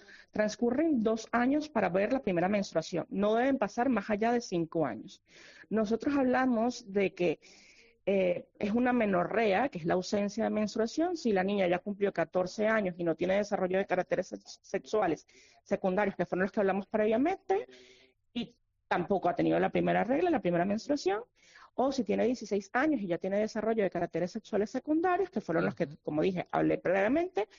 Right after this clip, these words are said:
Speaker 1: pero sigue sin ver menstruación.
Speaker 2: ¿Y nosotros podemos controlar esa edad, la edad de la primera menstruación?
Speaker 1: No del todo. La, mm, edad de la primera menstruación,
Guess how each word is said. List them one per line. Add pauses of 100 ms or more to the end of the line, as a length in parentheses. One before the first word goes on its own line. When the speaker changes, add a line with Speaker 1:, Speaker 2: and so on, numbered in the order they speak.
(280)
Speaker 1:
pero
sigue
sin
ver
menstruación. (320)
Speaker 2:
¿Y
nosotros
podemos
controlar
esa
edad,
la
edad
de
la
primera
menstruación? (580)
Speaker 1:
No
del
todo.
La,
mm, (100)
edad
de
la
primera
menstruación,